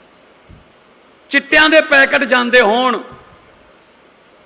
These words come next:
ਜਦੋਂ ਮੰਤਰੀ ਆਪਦੇ ਘਰੇ ਉਹਨਾਂ ਨੂੰ ਰੱਖਦਾ ਹੋਵੇ, ਜਿਗਰੀ ਯਾਰ ਕਹਿ ਕੇ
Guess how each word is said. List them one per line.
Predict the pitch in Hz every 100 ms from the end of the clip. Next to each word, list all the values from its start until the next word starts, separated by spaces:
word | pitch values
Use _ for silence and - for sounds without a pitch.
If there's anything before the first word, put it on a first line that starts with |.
| _ - _ _ -
ਜਦੋਂ | 262 330 339
ਮੰਤਰੀ | 277 277 285 - 339 330 254 - - - - - _ _ _ _ _
ਆਪਦੇ | 226 247 269
ਘਰੇ | 277 277 226 240
ਉਹਨਾਂ | 240 254
ਨੂੰ | 262
ਰੱਖਦਾ | 226 190 190 226
ਹੋਵੇ, | 214 226 240
ਜਿਗਰੀ | - 214 208 240 240
ਯਾਰ | 190 202 226
ਕਹਿ | 220 220 233
ਕੇ | 233 220 180 -